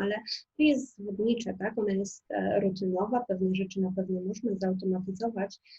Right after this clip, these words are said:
e, natomiast ta uważność, ta baczność na szczegóły, wychwytywanie pewnych rzeczy,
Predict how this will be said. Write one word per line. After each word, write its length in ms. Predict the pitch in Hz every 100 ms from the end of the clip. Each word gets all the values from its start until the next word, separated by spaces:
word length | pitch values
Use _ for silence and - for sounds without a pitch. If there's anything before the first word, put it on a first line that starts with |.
| - _
e, 240 | 214 208 214
natomiast 840 | 214 202 - 262 285 233 202 -
ta 140 | 196 -
uważność, 1080 | 202 185 214 269 277 - 175 175 190 - -
ta 140 | 185
baczność 760 | 170 190 226 - 220 185 185 -
na 180 | 180 165
szczegóły, 640 | 160 180 180 180 175 170 160 - - _
wychwytywanie 920 | 196 202 - 208 202 185 196 220 254 233
pewnych 440 | 185 175 170 165
rzeczy, 580 | 175 180 165 - 196